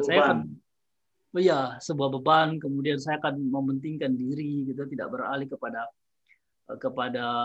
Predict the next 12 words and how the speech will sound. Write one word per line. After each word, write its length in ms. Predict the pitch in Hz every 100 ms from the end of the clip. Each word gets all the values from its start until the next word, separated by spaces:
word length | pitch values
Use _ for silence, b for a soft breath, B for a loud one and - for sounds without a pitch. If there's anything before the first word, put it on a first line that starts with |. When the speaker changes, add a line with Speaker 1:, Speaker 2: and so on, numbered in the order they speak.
| 120 123 117 -
Speaker 1:
kebutuhan, 800 | 139 143 147 175 143 147 147 143 123
ya, 160 | 107
selain 380 | - - 147 151
kebutuhan 400 | 139 139 139 135
diri, 320 | 151 233 185 143
maka 220 | 117 139
saya 160 | 135
akan 240 | 190 160 123
berbicara 320 | 123 147 175
tentang 160 | 135 113
kebutuhan 540 | 123 127 127 139 127
manusia 560 | 127 127 131 202 180